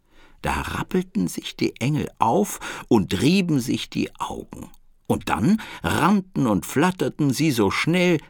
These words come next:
wie sie konnten, aus dem Haus. Der Großvater rieb sich auch die Augen. "Habe ich da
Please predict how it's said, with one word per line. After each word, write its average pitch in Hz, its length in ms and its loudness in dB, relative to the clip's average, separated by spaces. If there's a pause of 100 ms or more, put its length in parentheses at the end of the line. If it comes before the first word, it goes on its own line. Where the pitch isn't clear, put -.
wie 120 140 0
sie - 180 -2
konnten, 95 460 -2
aus - 240 -10
dem 87 280 -4
Haus. - 440 -8 (1080)
Der - 120 -8
Großvater 76 840 -4
rieb - 240 -4
sich - 280 -8
auch - 240 -4
die 76 200 -6
Augen. 76 440 -6 (720)
"Habe - 340 -2
ich - 260 -4
da 135 200 -2